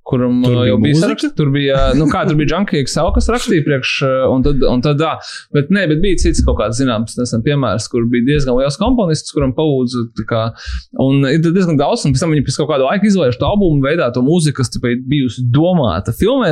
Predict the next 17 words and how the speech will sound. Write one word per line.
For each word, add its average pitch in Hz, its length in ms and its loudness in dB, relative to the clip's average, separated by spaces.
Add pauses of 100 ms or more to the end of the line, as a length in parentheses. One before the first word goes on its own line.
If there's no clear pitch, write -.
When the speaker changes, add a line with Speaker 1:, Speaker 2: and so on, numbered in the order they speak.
Speaker 1:
bet, 147 240 -2
tā 139 80 -2
kā, 127 160 -4 (160)
nebija. 113 320 2
Un 131 80 2
es 131 80 -2
domāju, 143 240 -2
ka 127 80 -8
šeit 151 160 0
viņi 147 160 0
varēs 147 160 0
izlaist 123 320 0
albumu, 190 380 2 (840)
kur 151 240 2
filma, 151 400 0
nu, 147 160 2
mūzika 156 320 2